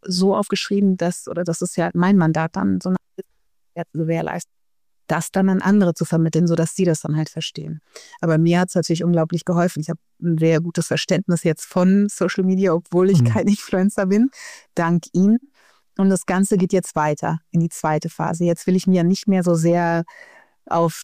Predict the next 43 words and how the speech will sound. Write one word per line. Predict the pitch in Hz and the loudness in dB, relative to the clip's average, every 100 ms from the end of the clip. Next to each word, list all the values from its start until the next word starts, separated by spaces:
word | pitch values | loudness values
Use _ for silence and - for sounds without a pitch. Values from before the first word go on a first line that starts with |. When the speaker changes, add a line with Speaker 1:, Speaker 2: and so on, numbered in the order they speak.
| - | -2
Speaker 1:
Desinformation, | 160 170 - 160 - 156 | 0 0 0 -2 0 0
Einflusskampagnen, | 202 220 - 165 180 170 | 0 -2 -2 -2 0 0
das | 165 - | -2 -6
spielt | - - 180 | -8 -4 -2
immer | - 247 254 | 2 2 2
eine | 156 | 2
Rolle, | 151 151 160 | 2 2 0
weil | 156 151 - - | 0 -4 -6 -2
Internet | 185 180 196 180 - | 0 2 2 0 0
oder | 165 | -2
Social | - 180 175 | -2 -2 0
Media, | 170 | 0
da | 170 | 0
geht's | 160 175 196 - | 0 0 0 0
halt | 170 | -4
sehr | - 160 | 0 0
viel | 160 - 160 156 | 0 -4 -4 -2
um, | 156 156 | 0 0
um | 151 | -2
strategische | - - 170 160 151 | -4 -4 -2 -2 0
Manipulation | 165 160 151 160 156 - 165 | 0 -2 -2 -2 -4 -2 -4
von | - - 196 196 | -4 -2 2 4
Meinungen. | 175 160 156 151 151 | 4 4 2 2 0
Manchmal | 165 170 156 | 0 0 -2
ist | 156 | -2
das | - 160 | -4 -2
nur | 175 185 196 196 | 2 4 4 2
kommerziell | 202 175 170 - 185 | 2 0 0 0 2
gesehen, | 185 180 | 2 2
man | 175 165 | 2 2
will | 170 | 2
nur | 170 | 0
Geld | 165 160 | 0 -2
verdienen, | - 180 180 170 | 0 0 2 2
manchmal | 160 170 175 160 | 2 0 0 -2
ist | |
es | 170 | -4
aber | 175 151 | -4 -4
auch | - - | -4 -2
irgendwas | 185 185 165 | 0 0 -2
anderes | - 147 156 156 | -4 -4 -4 -6
halt | - 156 | -8 -8
dahinter. | 147 151 156 160 | -4 -4 -4 -8